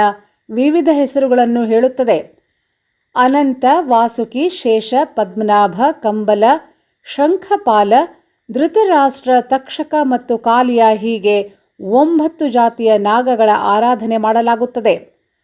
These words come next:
ಸರ್ಪ ಭಯ ಮತ್ತು ವಿಷದಿಂದ ತೊಂದರೆಯಾಗದೇ ಇರಲು ಹಲವು ಕಡೆ ನಾಗನ ಕಲ್ಲುಗಳಿಗೆ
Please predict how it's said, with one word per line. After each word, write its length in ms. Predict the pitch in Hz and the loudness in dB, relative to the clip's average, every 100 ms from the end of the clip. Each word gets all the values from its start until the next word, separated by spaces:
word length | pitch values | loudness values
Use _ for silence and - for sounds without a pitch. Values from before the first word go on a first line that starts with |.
| _ _ _ - | _ _ _ -2
ಸರ್ಪ 340 | 320 403 403 427 | 2 2 0 -2
ಭಯ 280 | 285 277 302 | 0 2 2
ಮತ್ತು 420 | 277 269 277 254 | 2 -2 -2 -2
ವಿಷದಿಂದ 500 | 240 277 294 294 262 254 | -2 -2 -2 -2 0 -2
ತೊಂದರೆಯಾಗದೇ 800 | 254 233 247 247 233 220 226 226 | -2 -2 0 2 2 2 0 0
ಇರಲು 440 | 208 226 285 254 233 _ _ _ _ | 2 0 2 2 0 _ _ _ _
ಹಲವು 400 | 247 294 392 370 | 0 4 4 2
ಕಡೆ 300 | 269 254 240 | 0 0 0
ನಾಗನ 460 | 208 208 262 254 233 | 0 0 0 0 -4
ಕಲ್ಲುಗಳಿಗೆ 760 | - 233 247 233 226 190 208 | -2 -2 0 0 0 0 0